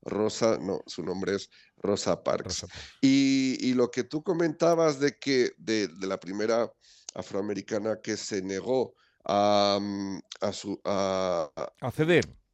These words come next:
Speaker 1: a,
Speaker 2: Sí, sí.
Speaker 1: a, a ir en, a ir en el, en la parte trasera del autobús, eh, esa metáfora acompaña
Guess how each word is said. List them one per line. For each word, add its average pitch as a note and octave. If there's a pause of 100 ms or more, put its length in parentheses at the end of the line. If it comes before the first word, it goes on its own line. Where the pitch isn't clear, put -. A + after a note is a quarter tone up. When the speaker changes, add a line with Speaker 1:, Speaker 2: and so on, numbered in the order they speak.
(240)
Speaker 1:
a, F#2
Speaker 2:
Sí, F#2
sí. D2+ (180)
Speaker 1:
a, -
a C3
ir C#3+
en, A2+ (140)
a G#2+
ir B2+
en A2
el, G#2+ (140)
en G#2+
la G#2
parte A2 (260)
trasera A2
del A2+
autobús, A#2 (460)
eh, A#2
esa -
metáfora C#3+
acompaña B2